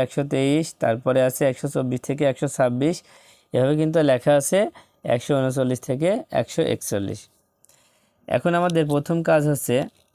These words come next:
যে একশো একুশ থেকে একশো তেইশ, এখানে কয়টা সংখ্যা আছে আমরা এখন গোনার চেষ্টা করব। দেখো,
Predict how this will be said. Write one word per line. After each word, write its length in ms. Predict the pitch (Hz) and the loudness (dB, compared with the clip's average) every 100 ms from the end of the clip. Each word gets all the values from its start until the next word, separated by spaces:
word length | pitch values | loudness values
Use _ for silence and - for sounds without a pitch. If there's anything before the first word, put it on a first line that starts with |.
| _ _ _ _ - | _ _ _ _ -10
যে 160 | 131 123 - 127 | -4 -2 2 2
একশো 360 | - - - 180 180 156 | 2 -6 0 2 4 2
একুশ 220 | 156 147 - | 0 -2 -2
থেকে 200 | 170 175 147 | 0 2 2
একশো 220 | - 156 143 | 0 -4 0
তেইশ, 280 | 127 104 98 - _ _ - | 0 0 -4 -14 _ _ -8
এখানে 260 | 110 143 151 | -4 -2 0
কয়টা 260 | 180 175 147 - | 2 2 0 -2
সংখ্যা 280 | 113 110 101 | -4 -2 -4
আছে 160 | 101 - - _ _ _ _ _ _ _ 104 | -4 -10 -16 _ _ _ _ _ _ _ -4
আমরা 200 | 120 139 | 0 0
এখন 160 | 135 185 185 156 135 | 0 -2 -4 -4 0
গোনার 240 | 143 135 - | 0 0 -2
চেষ্টা 240 | 117 120 107 | -2 -2 -2
করব। 180 | 98 98 131 _ _ _ | -4 -6 -14 _ _ _
দেখো, 320 | - 117 104 | -4 -4 -4